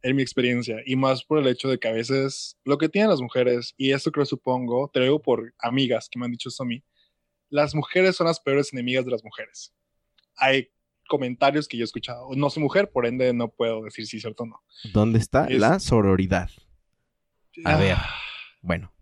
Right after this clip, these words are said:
Speaker 2: ajá, sigue.
Speaker 1: <laughs> Este, en el sentido de que, pues, creo que todo mundo siempre se están, y es algo que vemos en la sociedad, ¿sabes? De que siempre se están comparando.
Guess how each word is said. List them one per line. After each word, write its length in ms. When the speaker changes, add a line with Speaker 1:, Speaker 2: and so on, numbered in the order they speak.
Speaker 2:
ajá, 220
sigue. 300
Speaker 1:
<laughs> 720
Este, 960
en 80
el 60
sentido 280
de 160
que, 300
pues, 600
creo 180
que 420
todo 180
mundo 760
siempre 380
se 100
están, 500
y 120
es 80
algo 180
que 80
vemos 240
en 60
la 60
sociedad, 360
¿sabes? 200
De 100
que 120
siempre 320
se 80
están 180
comparando. 680